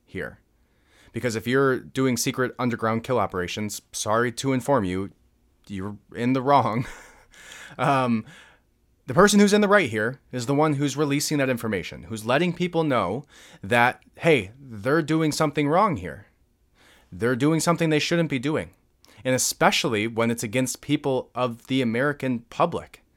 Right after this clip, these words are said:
right? When they're releasing documents showing the surveillance on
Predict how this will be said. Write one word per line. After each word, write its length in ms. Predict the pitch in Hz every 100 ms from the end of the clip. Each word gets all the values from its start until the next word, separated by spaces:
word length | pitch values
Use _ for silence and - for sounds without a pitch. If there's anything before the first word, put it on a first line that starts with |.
| _ _ _ _ -
right? 260 | 110 143
When 180 | 135 117
they're 160 | 107 120
releasing 440 | 113 120 135 135
documents 480 | 113 131 139 131 117
showing 240 | - 123
the 80 | 117
surveillance 640 | 107 117 95 110 147 131 113
on 360 | 98 104 101